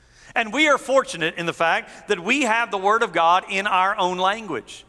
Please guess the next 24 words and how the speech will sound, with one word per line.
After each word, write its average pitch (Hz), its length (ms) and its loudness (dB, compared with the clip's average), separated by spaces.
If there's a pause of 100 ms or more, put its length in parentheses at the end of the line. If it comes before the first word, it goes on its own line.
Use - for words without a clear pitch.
(280)
In 226 100 -2
fact, 254 240 -2
we 302 140 2
are 254 80 2
well 254 320 2
beyond 254 420 2
that 143 180 0
now. 131 200 0
We 277 160 2
are 247 140 2
fortunate 240 480 -2
that 202 140 -2
we 254 140 0
can 247 160 -6
take 208 200 -2
the 202 60 -4
word 214 220 2
of 214 80 -2
God 175 300 2 (200)
with 240 240 0
us 196 240 2
wherever 214 640 2
we 269 180 -2
go, 196 320 0